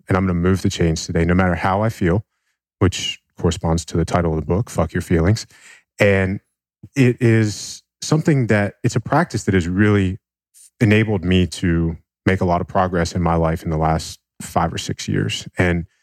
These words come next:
the interesting thing is, is that when you knock out that first productive thing, you get that first victory of the day. You hear a lot of people say, "Win the day," or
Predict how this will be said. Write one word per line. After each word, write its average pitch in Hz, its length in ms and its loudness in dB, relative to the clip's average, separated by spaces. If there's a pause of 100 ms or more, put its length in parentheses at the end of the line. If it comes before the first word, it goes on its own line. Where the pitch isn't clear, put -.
the 104 100 4
interesting 113 420 0
thing 98 200 2
is, 120 180 2
is 85 100 -8
that 95 100 -2
when 92 120 0
you 92 80 2
knock 92 300 2
out 95 200 0
that 90 180 0
first - 320 -2
productive 90 380 -4
thing, 101 340 2
you 87 80 0
get 92 140 0
that 87 120 0
first 95 240 -4
victory 92 340 2
of 82 60 4
the 80 80 4
day. 82 180 4
You 82 100 0
hear 87 100 0
a 82 60 0
lot 80 140 0
of 82 60 -10
people 82 240 -6
say, 85 200 -2
"Win 82 220 2
the 80 80 2
day," 82 360 4
or 78 240 -2